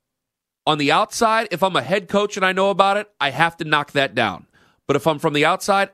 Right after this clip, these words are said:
I just assume somebody's doing it. And if I'm a head coach and I know about it, I'd rather somebody else know about it and I not know about it, but in a roundabout way I do. I'd rather that way.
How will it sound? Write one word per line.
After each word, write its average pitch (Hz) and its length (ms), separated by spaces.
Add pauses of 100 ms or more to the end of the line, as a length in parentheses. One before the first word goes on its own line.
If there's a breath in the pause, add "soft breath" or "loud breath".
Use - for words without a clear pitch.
I 135 120
just 165 260
assume 151 340
somebody's 135 400
doing 104 240
it. - 140 (280 soft breath)
And 127 100
if 131 100
I'm 151 80
a 131 40
head 165 240
coach 190 340
and 147 100
I 131 80
know 147 240
about 180 280
it, 196 120 (280 soft breath)
I'd 160 200
rather 175 180
somebody 165 360
else 170 200
know 147 140
about 139 240
it 139 160
and 120 100
I 110 120
not 151 260
know 135 140
about 117 260
it, 113 100
but 127 120
in 123 100
a 113 60
roundabout 135 520
way 123 220
I 98 60
do. 101 260 (1600)
I'd 120 160
rather 165 320
that 120 220
way. - 200